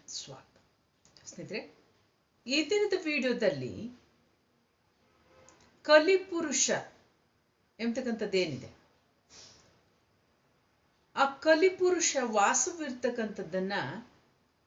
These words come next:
ಎಲ್ಲೆಲ್ಲಿ ಕಾಣಬಹುದು,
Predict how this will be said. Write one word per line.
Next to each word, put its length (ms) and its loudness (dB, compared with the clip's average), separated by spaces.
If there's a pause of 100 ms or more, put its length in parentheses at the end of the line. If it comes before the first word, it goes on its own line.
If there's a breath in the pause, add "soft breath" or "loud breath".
(580)
ಎಲ್ಲೆಲ್ಲಿ 640 4
ಕಾಣಬಹುದು, 1080 -2